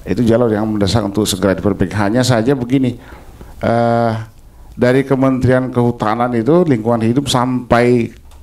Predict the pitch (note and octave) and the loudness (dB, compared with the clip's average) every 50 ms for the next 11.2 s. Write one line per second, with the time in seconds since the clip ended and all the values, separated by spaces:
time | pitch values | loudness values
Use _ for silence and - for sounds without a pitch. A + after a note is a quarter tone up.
0 | - - - - A2 G2+ A2 A#2 - - C3 B2 A#2+ C3 D#3 F3+ F3 - - - | -12 -6 -2 0 0 0 -2 -4 -6 -6 -4 0 2 2 2 0 -2 -8 -14 -20
1 | - - - - - - - - - - - - - - - - - - - - | -20 -20 -20 -20 -20 -20 -20 -20 -20 -20 -20 -20 -20 -20 -20 -20 -20 -18 -4 0
2 | A#2 B2+ B2+ B2+ B2 B2+ B2 A#2+ A#2 G#2+ G#2+ G#2 G#2+ G2+ G2+ G2+ F2+ F2 G2 G2 | 0 0 0 2 2 2 2 2 0 0 -2 -2 -2 -2 -2 -2 -2 0 0 0
3 | F#2 E2+ E2 D#2 D2+ C#2+ C#2+ - - - - - - - - - - - - - | 2 2 0 0 -2 -4 -8 -14 -16 -18 -18 -18 -20 -18 -18 -18 -16 -16 -14 -14
4 | - - - - - - - - - F2+ E2+ D2+ D2+ C#2+ C#2+ - F#2 F2 F#2 F2+ | -12 -12 -12 -12 -12 -12 -10 -6 -2 -2 -2 0 -2 -4 -2 -4 -2 -2 -2 -2
5 | - - C#3 C#3+ - - - - - - - - - - - - - - - - | 0 2 2 2 2 0 -4 -12 -16 -18 -18 -18 -16 -16 -16 -16 -16 -6 -4 -2
6 | - - - - - - - A#2 G#2+ C3+ B2+ A#2 A2 A2+ A#2 A#2 A2 G#2 G#2 G#2+ | 0 2 0 0 -2 -4 -6 -2 0 0 0 0 0 -2 -2 -2 0 0 0 0
7 | F#2+ - G#2 F#2 F2 F#2 A2 B2+ C3+ C3+ C3 - A2 A2 G#2+ G#2 F#2+ F2+ G2+ A2 | 0 0 -2 -2 -2 -2 -2 -2 -2 -4 -4 -2 -2 0 0 0 0 2 4 4
8 | B2+ C#3 C#3+ C3+ - - F#2 F2+ G2 G#2 G2+ F2+ - G2+ G2+ G2+ F#2+ - - G#2+ | 4 4 2 -2 -4 -8 -10 -4 0 2 2 2 2 2 0 0 -2 -2 -4 -2
9 | A2 G#2+ G2+ A2+ C3 A2+ A#2 A2 A2 G2+ - - A2 F#2+ G#2+ F#2 G2 G2 G#2 F#2+ | 0 0 0 0 -2 -4 -2 -2 -2 -2 -2 -4 -6 -6 -8 -8 -6 -4 -2 -2
10 | G#2+ A#2 - - A2+ G#2+ G#2+ G2+ F#2 G#2 G2+ G#2+ G2 G#2 G2 F#2 F2+ - G2 G#2 | -2 -4 -4 -4 -4 -2 -2 -4 -2 -4 -4 -4 -4 -2 -2 -2 -2 -2 -2 -2
11 | B2+ B2+ B2+ - | -2 -4 -8 -12